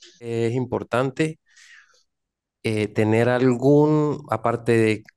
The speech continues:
hay ciertas cosas que se consiguen en, en, en la web, pero hay otras cosas más específicas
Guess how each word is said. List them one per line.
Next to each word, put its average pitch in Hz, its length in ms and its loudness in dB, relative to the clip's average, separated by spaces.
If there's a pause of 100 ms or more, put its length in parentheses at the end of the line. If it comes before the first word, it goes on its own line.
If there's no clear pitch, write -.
(100)
hay 117 200 -4
ciertas 143 320 -4
cosas 147 240 -2
que 123 100 -4
se 110 140 -8
consiguen 123 460 0
en, 135 320 2
en, 107 300 -4
en 107 120 -2
la 127 80 0
web, 147 340 0 (1700)
pero 160 1000 4 (580)
hay 123 160 2
otras 123 220 -2
cosas 127 320 -2
más 123 200 0
específicas 123 1000 -4